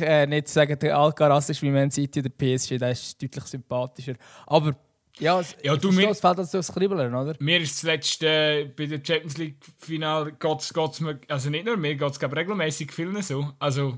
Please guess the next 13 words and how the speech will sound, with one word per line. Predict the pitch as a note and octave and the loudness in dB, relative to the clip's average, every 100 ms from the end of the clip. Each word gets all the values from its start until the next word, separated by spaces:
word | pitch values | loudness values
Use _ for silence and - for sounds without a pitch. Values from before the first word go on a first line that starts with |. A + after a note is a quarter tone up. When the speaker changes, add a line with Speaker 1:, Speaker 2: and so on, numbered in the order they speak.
| - | -10
Speaker 2:
City | - D#3+ - D#3+ | -6 -6 -4 -4
gegen | D3 C#3+ | -2 -2
Chelsea, | C#3+ D3+ E3 F3+ C#3 C3 - _ _ _ | -2 -4 -4 -4 -4 -6 -8 _ _ _
das | D3 C#3 | -4 -2
ist | - | -2
für | |
mich, | D3+ D3 C#3 D3+ | -2 -2 -2 0
äh, | C#3 C#3+ - - D4 A3+ | 0 0 -2 2 4 4
<laughs> | - - - - | -2 -14 -14 -6
das | - - - D4 - | -4 -2 0 0 0
ist | F#3+ | -2
eigentlich | G3+ F#3 | 2 0
wirklich, | F3+ G3+ - G3 F#3+ | 0 -6 -2 -2 -2